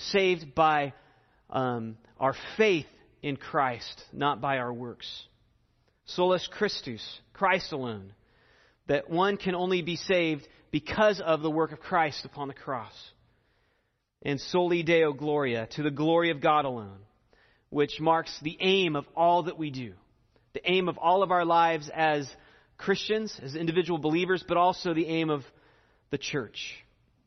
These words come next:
And today we'll look at what is known as the formal principle of the Reformation,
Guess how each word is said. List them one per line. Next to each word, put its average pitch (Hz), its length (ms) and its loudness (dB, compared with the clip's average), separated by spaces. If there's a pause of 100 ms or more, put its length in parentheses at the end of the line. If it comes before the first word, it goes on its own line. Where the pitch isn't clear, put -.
(420)
And 156 120 -2
today 190 280 4
we'll 180 180 2
look 185 180 2
at 175 140 2
what 175 140 4
is 160 120 -6
known 175 200 0
as 175 280 0
the 165 100 -4 (120)
formal 208 340 2
principle 143 540 -6
of 123 80 -6
the 123 80 -6
Reformation, 131 720 -6